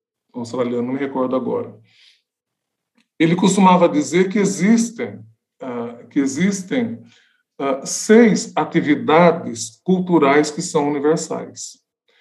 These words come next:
Todas as culturas fazem. Isso na década de oitenta. Só que elas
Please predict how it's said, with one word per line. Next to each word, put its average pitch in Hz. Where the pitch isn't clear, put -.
Todas 214
as 196
culturas 170
fazem. -
Isso 127
na 143
década 143
de 139
oitenta. 117
Só 180
que 175
elas 165